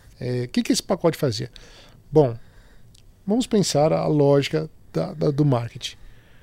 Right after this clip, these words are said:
Campeonato qualquer um faz, ok? É, você pega um cara técnico ali e monta tal. Qual é a experiência que você vai dar pra pessoa que tá lá?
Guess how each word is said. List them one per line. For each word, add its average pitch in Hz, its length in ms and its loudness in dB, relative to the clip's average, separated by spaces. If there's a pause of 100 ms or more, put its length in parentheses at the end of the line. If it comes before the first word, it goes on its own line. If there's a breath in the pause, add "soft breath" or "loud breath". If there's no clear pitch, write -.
(440)
Campeonato 156 560 -2
qualquer 175 280 -2
um 190 80 -2
faz, - 480 -14 (480)
ok? 170 340 -4 (400)
É, - 420 -10
você 180 220 -8
pega 262 220 -4
um 240 80 -6
cara 247 280 -4
técnico 214 460 -4
ali 240 140 -2
e 247 60 -2
monta 220 360 -2
tal. 175 260 -8 (800)
Qual 190 240 4
é 269 100 4
a 269 40 0
experiência 180 540 -2
que - 80 -8
você 151 160 -2
vai 131 180 0
dar 139 180 -2
pra 143 140 -8
pessoa 143 340 -8
que - 80 -20
tá 165 140 -12
lá? 151 180 -14